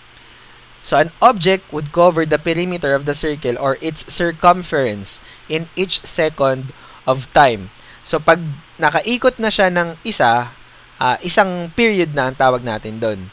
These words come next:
So, yes. So, period ang tawag natin pag naka-revolve siya successfully ng isa. In, in mathematical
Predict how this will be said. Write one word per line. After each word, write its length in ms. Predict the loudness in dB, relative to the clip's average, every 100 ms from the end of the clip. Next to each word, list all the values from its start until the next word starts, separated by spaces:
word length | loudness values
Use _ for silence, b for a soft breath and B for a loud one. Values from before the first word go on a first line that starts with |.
| b b b b
So, 720 | b -2 0 2 2 0 -2 -4 -10 -20 -20 -20 -20 -20 -20 -20 -12 0
yes. 240 | 2 2 -8
So, 160 | -6 -4
period 480 | 0 0 2 2 0
ang 160 | 2
tawag 240 | 6 6 4
natin 400 | 0 -2 -2 -2
pag 160 | 0 0
naka-revolve 720 | 2 2 2 2 4 4 4
siya 400 | 0 2 2 2 B B B B
successfully 880 | 2 2 4 0 0 -4 -4 -4 -8 -12 -10
ng 160 | -8 -8 -6
isa. 240 | 2 2 2 -8 -20 -20 B B B B B B B -20 -20 -20 -20 -20 -20 -20 -20 -20 -20 -20 -20 -20 -20 -20 -20 -16 -6
In, 320 | -2 -2 -4 -6 -8 -8 -8 -8 -10 -12 -20 -20 -20 -20 -20 -20 -20 -16 -6
in 120 | -6 -2
mathematical 960 | -2 -2 2 2 2 2 4 4 4 2